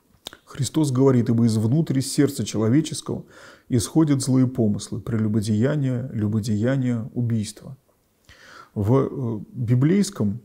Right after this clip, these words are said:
в евангельском, э, слове,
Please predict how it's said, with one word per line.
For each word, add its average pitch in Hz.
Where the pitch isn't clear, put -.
в 110
евангельском, 113
э, 104
слове, 131